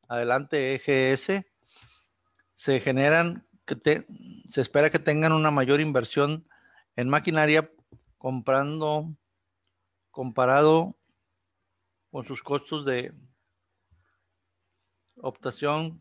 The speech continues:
que los proyectos hidrotermales de alta temperatura, dado que no hay plantas E G S comerciales en operación, los costos estimados están sujetos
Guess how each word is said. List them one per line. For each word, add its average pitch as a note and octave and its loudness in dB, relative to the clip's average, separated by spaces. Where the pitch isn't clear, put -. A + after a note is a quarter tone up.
que A#2+ -6
los B2 -10
proyectos C3 -6
hidrotermales C3 -2
de A#2+ 4
alta C3 0
temperatura, A2+ -2
dado C3 4
que C#3+ 0
no B2+ 2
hay C3+ 4
plantas C3+ 0
E C3 -4
G C3+ -4
S C3+ -4
comerciales C3+ -4
en A#2+ -6
operación, D3+ -4
los - -16
costos C3+ -8
estimados C#3 0
están C#3 -4
sujetos - -8